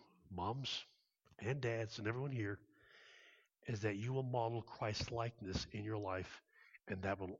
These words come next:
only be evident if you make the main thing your time in prayer and your time in the Word of God, that God might change you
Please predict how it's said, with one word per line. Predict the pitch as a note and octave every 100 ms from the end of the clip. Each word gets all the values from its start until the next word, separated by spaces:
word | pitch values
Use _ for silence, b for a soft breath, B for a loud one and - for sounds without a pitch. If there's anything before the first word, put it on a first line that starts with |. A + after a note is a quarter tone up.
| A#2+
only | A#2 C3 C3+
be | B2+ C#3+ -
evident | D3 A2 - E2+ - - - _ _ _ _ _ _ _ _
if | - G2+
you | G#2+
make | G#2+ G2
the | G#2
main | F#2+ A#2 B2+
thing | - B2+ F#2+ F2+ F2+ - _ _ b b b b b _
your | - F2+
time | G2 G2+
in | A#2+
prayer | A#2+ A#2+ G2 F#2 G2 - _ _ _ _ _ _ _ - _ _ _ -
and | F#2
your | E2+ D#2+
time | - G2 F#2+ G2
in | E2+
the |
Word | D#2+ F2+
of | F#2 F#2+
God, | F2 D2+ D2+ D#2 _ B B B B -
that | F2
God | F#2 G2 G#2 A2 -
might | G2 E2+
change | - - A#2 A#2 G2+
you | -